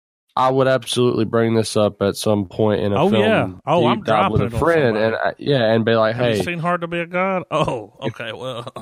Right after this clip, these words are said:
Speaker 2: <laughs>
Speaker 1: if you wanna
Speaker 2: You just
Speaker 1: test
Speaker 2: got
Speaker 1: your
Speaker 2: one-upped.
Speaker 1: if you wanna test your art film metal on someone,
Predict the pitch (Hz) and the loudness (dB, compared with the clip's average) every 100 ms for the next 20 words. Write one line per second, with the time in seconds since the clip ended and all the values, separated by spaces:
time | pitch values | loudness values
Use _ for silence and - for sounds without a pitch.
0 | - - - - - - 131 131 147 156 | -12 -12 -14 -16 -12 -4 -2 2 2 2
1 | 139 151 143 139 156 127 117 131 127 117 | 2 0 0 2 0 2 2 2 0 -2
2 | - - - _ _ _ _ - 120 135 | -4 -14 -20 _ _ _ _ -6 0 2
3 | 160 147 143 143 139 - 120 127 127 135 | 4 2 0 0 0 -2 -2 2 2 0
4 | - 123 117 110 117 120 107 101 95 - | 0 2 4 4 4 4 4 2 0 -2
5 | 98 101 | 0 0